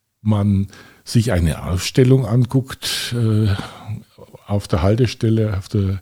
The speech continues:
Straßenbahnhaltestelle am Ehinger Tor und dafür mal ein oder zwei Straßenbahnen fahren lässt und dann später einsteigt und sich da einfach mal anregen lässt von Kunstwerken.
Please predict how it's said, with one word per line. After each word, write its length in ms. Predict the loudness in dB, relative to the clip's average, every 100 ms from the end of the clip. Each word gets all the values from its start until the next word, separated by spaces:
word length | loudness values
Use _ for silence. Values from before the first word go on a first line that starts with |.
| -10
Straßenbahnhaltestelle 1080 | -4 0 2 2 2 0 -2 -4 -2 -2
am 140 | 0 0
Ehinger 480 | 0 0 -2 -4 -4
Tor 320 | -2 -2 -4 -10 -20 -20 -20 _
und 340 | -10 -8 -6
dafür 300 | -6 -2 0
mal 240 | 2 0 -2
ein 220 | 0 0
oder 220 | -2 -4
zwei 240 | -4 -4 -4
Straßenbahnen 800 | -6 -6 -2 -4 -4 -4 -4 -4
fahren 320 | -4 -2 -2
lässt 240 | -4 -4
und 100 | -6
dann 140 | -6 -6
später 400 | -6 -4 -4 -2
einsteigt 560 | -4 -4 -6 -6 -8 -20 -20 -20 -18 -6
und 140 | -6
sich 380 | -2 -4 -4 -8
da 200 | -6 -4
einfach 300 | -6 -6 -4
mal 180 | -4 -4
anregen 500 | -4 0 0 0 0
lässt 260 | 0 -2
von 380 | -4 -2 0 0
Kunstwerken. 760 | 0 -4 -4 -2 0 2 0